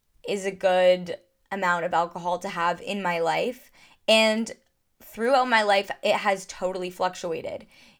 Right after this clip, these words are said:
like I said, in first year was kind of my first time being exposed to alcohol, like, f-, exposed to drinking frequently, having access to alcohol, being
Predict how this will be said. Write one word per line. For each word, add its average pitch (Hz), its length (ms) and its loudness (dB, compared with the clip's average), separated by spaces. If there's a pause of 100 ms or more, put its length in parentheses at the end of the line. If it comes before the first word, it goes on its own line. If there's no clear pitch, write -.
(220)
like 190 180 2
I 190 80 4
said, 175 420 0
in 185 220 -6
first 196 360 -6
year 190 140 -4
was 190 140 -10
kind 180 240 -6
of 180 60 -6
my 185 100 -4
first 185 240 -8
time 180 140 -6
being 170 160 -10
exposed 226 420 -2
to - 80 0
alcohol, 196 680 0
like, 185 220 -2 (340)
f-, - 160 -20
exposed 196 420 0
to 202 60 -10 (160)
drinking 202 400 -8
frequently, 196 420 -4
having 185 300 -2
access 185 340 0
to - 80 -4
alcohol, 185 320 0
being 190 280 -10